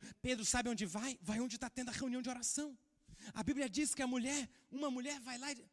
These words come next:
ba-, ele, Pedro bate na porta. A pessoa vai lá abrir. Ela olha e diz, "Meu Deus, é Pedro." Não abre a porta pra Pedro, volta e diz, "Pedro tá aí." Os outros crentes orando num nível de incredulidade extrema dizem, "Não pode ser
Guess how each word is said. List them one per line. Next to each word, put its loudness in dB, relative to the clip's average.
ba-, -8
ele, 0
Pedro 0
bate -2
na 2
porta. -4
A -8
pessoa 2
vai 2
lá 4
abrir. 2
Ela 2
olha 6
e 2
diz, -2
"Meu 2
Deus, 2
é 4
Pedro." 2
Não 8
abre 8
a 8
porta 6
pra 4
Pedro, 2
volta 8
e 4
diz, 6
"Pedro 12
tá 10
aí." 12
Os 6
outros 8
crentes 6
orando 8
num 2
nível 6
de 2
incredulidade 4
extrema 4
dizem, 2
"Não -4
pode 4
ser -2